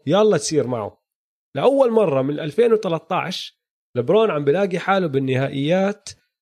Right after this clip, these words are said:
مع فريق يعتبر المفضل للفوز. يعني، هاي صارت مرتين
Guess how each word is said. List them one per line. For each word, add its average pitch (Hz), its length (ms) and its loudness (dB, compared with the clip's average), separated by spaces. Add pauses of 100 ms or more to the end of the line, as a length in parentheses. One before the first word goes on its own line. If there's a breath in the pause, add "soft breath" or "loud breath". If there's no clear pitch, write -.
(460)
مع 131 200 -4
فريق 208 520 0 (300)
يعتبر 208 640 0
المفضل 170 640 0 (500)
للفوز. 160 720 -2 (760)
يعني، 127 320 -2
هاي 196 160 2
صارت 214 680 -2 (280)
مرتين 233 680 2